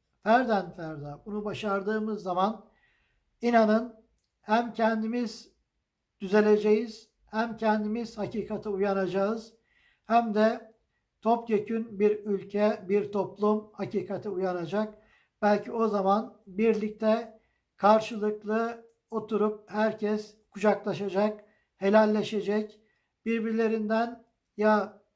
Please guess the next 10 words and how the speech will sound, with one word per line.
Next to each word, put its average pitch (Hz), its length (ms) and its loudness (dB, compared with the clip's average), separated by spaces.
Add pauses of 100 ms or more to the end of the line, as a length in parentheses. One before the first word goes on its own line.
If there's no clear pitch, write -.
(220)
biz 226 200 0
de 226 80 0
şu 220 180 -2
hataları 214 500 0
yaptık, 202 440 -2
kusura 214 380 -6
bakmayın." 208 640 -2 (120)
deyip 214 460 0 (260)
helalleşecek 202 880 0
belki. 208 540 -6